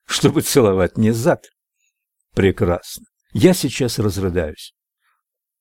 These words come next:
Послушай, Уэрман, я мог бы сказать о припадке, уже собрался, но всё-таки передумал. Не знал, правильное это решение или нет, но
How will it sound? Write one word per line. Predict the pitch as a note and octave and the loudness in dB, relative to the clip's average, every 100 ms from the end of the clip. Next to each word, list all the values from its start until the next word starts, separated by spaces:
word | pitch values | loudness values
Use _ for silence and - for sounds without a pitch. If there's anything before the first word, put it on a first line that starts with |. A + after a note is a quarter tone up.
| - | 0
Послушай, | A2+ - B2 - E2 - | 2 2 -2 -2 -4 -2
Уэрман, | G#2+ B2+ G#2+ D#2+ D2+ _ _ _ _ _ _ _ - | 2 2 2 -4 -8 _ _ _ _ _ _ _ -8
я | G2 F#2 E2+ F2+ | -4 0 0 0
мог | G#2+ G2+ | 0 -2
бы | E2+ | -4
сказать | E2+ - F2+ F2+ - | -4 -4 -2 -2 -4
о | |
припадке, | F2+ G#2 - B2+ - - _ _ _ | -4 -6 -4 -6 -6 -20 _ _ _
уже | B2 A2+ G#2+ | 0 4 4
собрался, | - G#2 F#2+ F2+ - - _ _ _ _ _ | 2 -2 0 -2 -4 -16 _ _ _ _ _
но | A2 B2 C3+ | 2 4 2
всё-таки | - C#3+ A2+ B2 A2+ | 0 -2 -2 -2 -4
передумал. | - G#2+ G2+ F2+ D#2+ D2 _ _ - | -2 -2 -2 -2 -6 -10 _ _ -4
Не | G#2 G#2+ | 0 2
знал, | G2+ F#2 | 2 0
правильное | - A2 A2+ A#2+ B2+ B2 | 2 4 4 2 -4 -4
это | A#2+ B2+ | -4 -4
решение | A2 - A2+ G#2 F2+ | -6 -4 -4 -2 -2
или | F2+ | -2
нет, | F2 A#2 - | -2 -4 -4
но | G2+ B2 | -4 -4